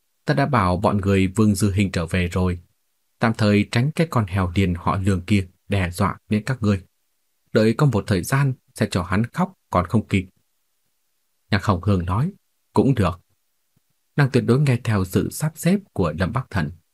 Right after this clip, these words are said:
Còn Lương Tử Mộc càng thêm nghi ngờ về Lâm Bắc Thần. "Tiểu tử này thật mạnh miệng, chỉ bằng cái bản mặt chơi bời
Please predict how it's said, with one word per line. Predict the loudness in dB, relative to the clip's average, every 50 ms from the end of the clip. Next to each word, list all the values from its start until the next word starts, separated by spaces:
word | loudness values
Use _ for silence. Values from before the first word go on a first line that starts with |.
| _ _ _ _ _ _ _ _ _ _ _ _
Còn | 0 2 2 4
Lương | 4 2 2 2
Tử | 0 0
Mộc | 0 0 -4 -4 -2
càng | -4 -2 -2 -2 0
thêm | 2 2 2 2 2 2
nghi | 4 4 4 4 4 2
ngờ | 0 -2 -2 -2 -6 -10 _ _
về | 0 0 2 2 0 0
Lâm | -2 -2 0
Bắc | -2 -4 -2 -2
Thần. | -2 -2 -2 -4 _ _ _ _ _ _ _ _ _ _ _ _ _ _ _ _ _ _ _ _ _ 0
"Tiểu | 0 0 2
tử | 2 0
này | 2 0 -2 -2
thật | -2 -4 -6 -4
mạnh | -4 -4 -4 -4 -4 -4
miệng, | -2 -2 -2 -2 -4 -10 _ _ _ _ _ _ _ _ _ _ _ _ -2
chỉ | 0 0
bằng | 2 2 0 0
cái | 0 -2 0
bản | 0 -2 -2 0 -2
mặt | -2 -4 -4 -6 _ -2
chơi | 0 0 0 0 0
bời | 0 0 0 0